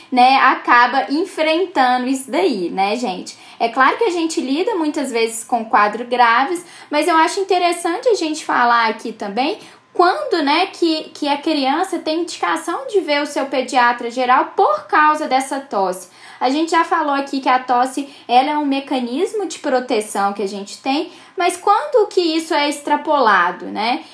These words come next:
É, uma das coisas que a gente tem é o tempo de tosse, o Daniel já falou aí, é, que em quatro semanas a gente já considera uma tosse crônica, mas geralmente a gente pede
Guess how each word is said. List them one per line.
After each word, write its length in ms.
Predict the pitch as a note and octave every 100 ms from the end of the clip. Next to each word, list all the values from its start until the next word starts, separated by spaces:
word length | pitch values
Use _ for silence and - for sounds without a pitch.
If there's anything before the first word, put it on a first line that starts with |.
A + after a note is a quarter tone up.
| - -
É, 160 | A3+
uma 260 | C4+ F4+ A4
das 180 | D#4 -
coisas 320 | C4+ C4 -
que 100 | B3+
a 40 |
gente 280 | B3 A#3+ -
tem 320 | - A#3+ D#4 G4
é 80 |
o 80 | D#4
tempo 480 | D#4 B3+ C4+ F4 F#4+
de 140 | -
tosse, 480 | - A3 G#3+ A#3+ C#4
o 40 | A3
Daniel 500 | A3 A3 G#3 G#3 A#3+
já 140 | A3+
falou 380 | - A3 G#3 G3+
aí, 420 | G3 F#3 A3 C4 - -
é, 260 | - A3 G3+
que 380 | G3+ B3 A3 G#3+ - _ -
em 60 |
quatro 420 | A3 C4 B3+ D4+ C4+
semanas 480 | D4+ B3 A#3 A#3
a 80 | A#3
gente 220 | A3 A3+ A3
já 80 |
considera 560 | G#3+ A#3+ A3+ G#3+ G#3+ G#3+
uma 140 | G#3
tosse 380 | G#3 G#3+ A3 C4
crônica, 580 | - A3+ G#3+ B3+ D#4 D#4+
mas 180 | D#4 C#4+
geralmente 640 | E4+ C5+ F#4 D4+ D#4+ E4+
a 40 | D4
gente 260 | D4+ E4 -
pede 440 | D#4 D#4+ F4